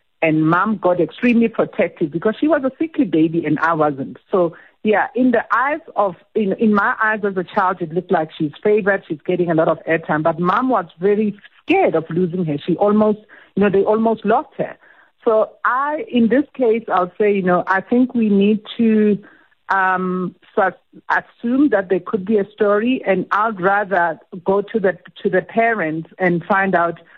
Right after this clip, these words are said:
you know, yeah, but our parents don't talk. That's another thing, even if you engage them, you know, but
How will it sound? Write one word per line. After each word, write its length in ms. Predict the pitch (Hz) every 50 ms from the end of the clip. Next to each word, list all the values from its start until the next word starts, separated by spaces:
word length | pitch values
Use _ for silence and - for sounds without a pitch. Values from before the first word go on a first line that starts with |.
| - - - _ _ _
you 120 | - 196 185
know, 340 | 185 185 185 180 - - - _ - - - - _ _ _ _ _ _
yeah, 280 | 226 196 208 180 147 - -
but 200 | 196 214 208 -
our 140 | 220 214 214
parents 400 | - 269 285 349 381 285 202 -
don't 220 | 208 208 220 214
talk. 420 | - - - - - - - -
That's 180 | - 185 202 -
another 360 | 220 196 185 185 196 208 214 208 -
thing, 200 | 262 247 175 147
even 200 | 180 175 208 208
if 140 | 208 196 -
you 80 | 196 180
engage 420 | 175 156 170 185 208 254 247 -
them, 300 | 185 143 107 101 147 147
you 100 | 160 170
know, 160 | 165 170 175 170
but 320 | 160 185 175 170 - -